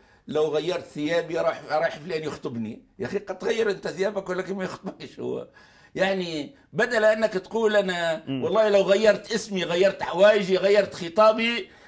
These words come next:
Speaker 1: راح الطرف الآخر يقبلني". يا أخي، لماذا أنت تفترض افتراضات؟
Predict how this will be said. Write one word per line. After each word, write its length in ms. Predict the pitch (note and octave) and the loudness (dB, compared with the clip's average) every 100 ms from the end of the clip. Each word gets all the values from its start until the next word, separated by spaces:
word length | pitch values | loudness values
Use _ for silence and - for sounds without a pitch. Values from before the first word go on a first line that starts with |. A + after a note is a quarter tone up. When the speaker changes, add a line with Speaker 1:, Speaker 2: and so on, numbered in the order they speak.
| - | -10
Speaker 1:
راح 340 | - G3 G3+ F#3 | 0 4 4 2
الطرف 420 | F#3 G#3+ G#3 F3 | -2 2 2 0
الآخر 340 | G3+ G3+ G#3 | -2 -2 -2
يقبلني". 560 | F3+ E3+ F3 E3+ C3 F#2 _ _ _ _ _ | -6 -8 -10 -8 -8 -10 _ _ _ _ _
يا 60 | G#3+ | -12
أخي، 360 | G#3+ A#3 A3 G#3+ _ - | -8 -6 -6 -6 _ -20
لماذا 600 | E3 G#3+ G#3+ A3+ B3+ A#3+ | -10 -6 -4 -2 -2 -4
أنت 140 | A3 G#3 | -4 -4
تفترض 480 | G3+ F#3+ G#3 G#3 | -6 -4 0 0
افتراضات؟ 760 | F#3+ C#3 F3 D#3+ D#3+ F3 C#3 | 0 -4 -4 -2 0 0 -2